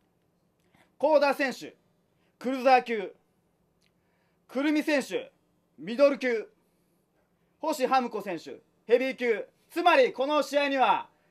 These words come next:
四つの階級別の選手が戦うことになるということになります。えー、実際の体重、表記されてる体重、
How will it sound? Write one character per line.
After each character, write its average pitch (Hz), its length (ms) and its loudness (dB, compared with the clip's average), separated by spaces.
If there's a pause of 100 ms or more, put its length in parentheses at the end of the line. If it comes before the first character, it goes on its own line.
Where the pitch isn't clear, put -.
四 269 200 4
つ 311 120 -14
の 320 140 -2
階 277 280 2
級 285 180 -4
別 269 200 2
の 269 300 -2
選 269 220 0
手 202 100 -14
が 185 280 -6 (420)
戦 240 280 2
う 240 60 -2
こ 233 100 -6
と 226 120 -4
に 165 160 -12 (320)
な 233 120 2
る 226 100 -2
と 139 140 -12 (960)
い 190 120 -14
う 214 60 -10
こ 208 120 -8
と 196 100 -6
に 165 60 -8
な 139 80 -10
り 120 80 -16
ま 104 100 -20
す。 - 40 -20 (2000)
え 233 400 4
ー、 214 40 -4 (320)
実 233 200 -8
際 320 240 2
の 285 260 2 (380)
体 226 220 0
重、 202 260 -8 (920)
表 160 160 0
記 - 60 -20
さ 180 140 -8
れ 165 80 -16
て 170 80 -8
る 151 40 -16
体 160 200 -8
重、 147 240 -14